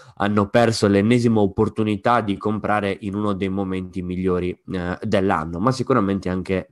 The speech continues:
più difficile ed è per questo che è importante avere una strategia. Quindi che dire, in realtà se stai cercando una spiegazione plausibile, ma magari anche accademica, passami il termine, per la violenta inversione al rialzo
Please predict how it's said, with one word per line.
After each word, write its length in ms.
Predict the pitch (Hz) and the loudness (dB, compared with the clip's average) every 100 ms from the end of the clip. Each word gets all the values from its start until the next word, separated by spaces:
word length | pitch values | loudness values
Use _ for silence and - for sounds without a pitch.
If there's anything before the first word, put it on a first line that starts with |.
| _ | _
più 100 | 101 | -4
difficile 520 | - - 98 - 82 | -4 -4 -4 -4 -4
ed 80 | 90 | -4
è 60 | |
per 240 | 87 92 87 | -4 -6 -2
questo 380 | 104 95 - 82 | 0 0 -2 -8
che 240 | 87 85 | -6 -6
è 80 | 101 | -4
importante 480 | 90 87 87 87 85 | -6 -6 -8 -8 -6
avere 160 | 85 | -6
una 140 | 85 82 | -8 -12
strategia. 640 | 82 76 80 80 82 - _ - - - - | -14 -12 -12 -10 -10 -10 _ -20 -20 -20 2
Quindi 240 | 202 151 | 4 6
che 120 | 127 | 6
dire, 300 | 120 113 101 | 4 6 6
in 60 | 107 | 4
realtà 500 | 123 123 120 160 - | 4 4 6 6 4
se 140 | - | -2
stai 180 | 101 110 | -2 0
cercando 580 | 101 101 104 110 110 101 | 0 -2 0 0 0 0
una 280 | 101 98 95 | 2 0 -2
spiegazione 580 | - 107 104 - 120 107 | -4 -2 -2 0 -2 0
plausibile, 800 | 101 98 95 101 95 92 98 | -2 -2 -2 -4 -4 -4 -4
ma 220 | 90 87 87 - | -4 -4 -6 -6
magari 260 | 90 95 | -6 -4
anche 240 | 95 92 92 | -4 -4 -8
accademica, 840 | - 95 104 110 101 95 95 87 | -2 2 4 4 2 0 0 0
passami 420 | - 92 95 95 | 0 -4 -4 -2
il 100 | 95 | 0
termine, 600 | 92 104 90 90 90 87 - - - | 4 4 2 -2 -4 -6 -12 -20 -6
per 140 | 98 | -2
la 140 | 95 101 | 0 2
violenta 560 | 98 104 113 104 98 | 2 4 2 2 2
inversione 580 | 95 98 98 - 113 107 | 2 0 -2 2 2 4
al 80 | 98 | 0
rialzo 720 | 92 101 110 104 - 92 82 | 2 4 4 0 -4 -6 -6